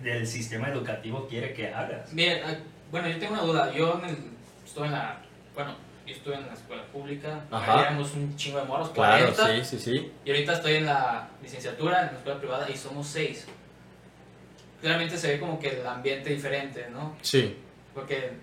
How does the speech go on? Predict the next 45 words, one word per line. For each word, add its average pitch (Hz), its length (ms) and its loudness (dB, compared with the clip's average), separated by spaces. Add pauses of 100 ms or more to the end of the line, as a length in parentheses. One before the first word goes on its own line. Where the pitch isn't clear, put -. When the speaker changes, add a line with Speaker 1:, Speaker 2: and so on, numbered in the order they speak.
(160)
Speaker 2:
te 135 80 -6
hacen 160 240 -2
la 147 180 -2
primaria, 139 320 0
es 156 120 -2
chido 151 160 -2
de 135 60 -6
morros 147 260 -2
y 135 40 -6
que 123 100 -8
te 120 260 -8
haga 127 180 -2
la - 0 - (180)
picadera, 139 600 -2
te 127 80 -6
agarra 117 240 -8
acá. - 380 2 (300)
Y 139 60 -4
acá 170 180 0
somos 196 220 -4
seis, 208 160 2
pues 156 140 -8
estás 170 180 -4
más 180 240 -4
enfocado 147 580 -4
a, 120 260 -2 (680)
Speaker 3:
Claro. 117 280 8 (180)
Speaker 2:
a 151 100 4
lo 160 100 6
que 156 120 -2
quieras 208 200 2
aprender, 143 480 -6
¿no? 143 180 -8
Speaker 1:
Pero 143 120 -2
Speaker 2:
También. 135 160 2
Speaker 1:
también, 143 280 0
¿cuántos 151 440 0 (160)
iniciaron? 123 600 -6 (1400)
Speaker 2:
Los 123 100 -16
seis. - 300 -12
Speaker 1:
Los 117 160 -6
seis - 220 -2
Speaker 2:
Los - 120 -6
Speaker 1:
iniciaron. - 220 0
Speaker 2:
seis, - 260 -2